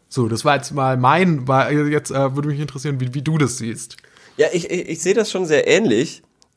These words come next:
Speaker 2: Es ist, meistens will man zu viel. Und meistens lässt man sich, also, wenn man, ähm, ich glaube, wenn,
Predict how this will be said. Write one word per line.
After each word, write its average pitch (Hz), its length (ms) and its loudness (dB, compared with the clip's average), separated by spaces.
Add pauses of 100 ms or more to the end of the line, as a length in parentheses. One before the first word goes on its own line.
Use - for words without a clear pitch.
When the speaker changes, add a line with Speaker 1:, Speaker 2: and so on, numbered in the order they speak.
Speaker 2:
Es 131 200 0
ist, - 280 -6 (200)
meistens 151 420 0
will 170 140 0
man 151 200 0
zu 95 140 -14
viel. 87 460 -10 (160)
Und 113 120 -6
meistens 147 360 0
lässt 151 220 -2
man 151 120 2
sich, 139 260 -2
also, 127 380 2 (800)
wenn 127 160 4
man, 156 420 0
ähm, 127 500 4
ich - 140 -12
glaube, 175 680 0 (920)
wenn, 147 520 2